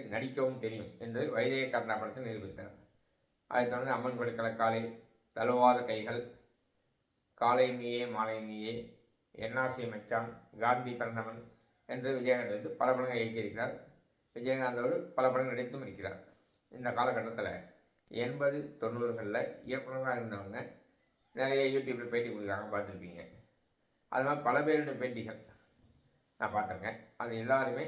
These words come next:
விஜயகாந்த் அவரை பத்தி சொல்லும்போது ஒருவர் கூட குறை சொல்லல. அதாவது ஷூட்டிங் லேட்டா வந்தார், எனக்கு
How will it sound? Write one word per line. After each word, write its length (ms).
விஜயகாந்த் 420
அவரை 160
பத்தி 180
சொல்லும்போது 480
ஒருவர் 440
கூட 120
குறை 180
சொல்லல. 280
அதாவது 280
ஷூட்டிங் 360
லேட்டா 240
வந்தார், 360
எனக்கு 320